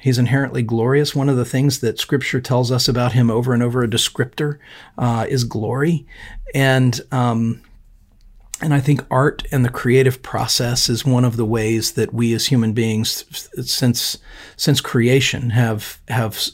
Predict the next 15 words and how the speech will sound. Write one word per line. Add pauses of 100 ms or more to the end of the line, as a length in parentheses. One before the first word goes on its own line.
sought
to
engage
that
part
of
not
only
who
he
is,
but
who
we
are